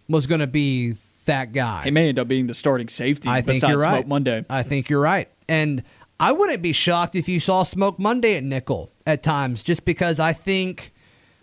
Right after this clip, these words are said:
Speaker 1: um, I think it's worth asking the question in passing situations, who do you want closer to the line of scrimmage? Smoke Monday,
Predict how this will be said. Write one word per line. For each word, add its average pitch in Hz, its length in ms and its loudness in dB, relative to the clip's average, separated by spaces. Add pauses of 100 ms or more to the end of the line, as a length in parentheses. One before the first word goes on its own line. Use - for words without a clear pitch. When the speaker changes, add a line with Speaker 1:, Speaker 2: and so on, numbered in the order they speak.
(140)
Speaker 1:
um, 156 520 0 (180)
I 165 120 2
think 190 320 -4
it's 160 140 -2
worth 175 360 2
asking 165 440 0
the 139 60 -2
question 160 600 -2
in 135 200 -4
passing 185 440 0
situations, 127 880 0 (400)
who 175 160 2
do 190 60 -4
you 185 100 0
want 170 220 0
closer 170 320 0
to 151 60 2
the 147 40 0
line 151 160 2
of 127 60 -2
scrimmage? 127 460 -2
Smoke 147 280 0
Monday, 202 580 0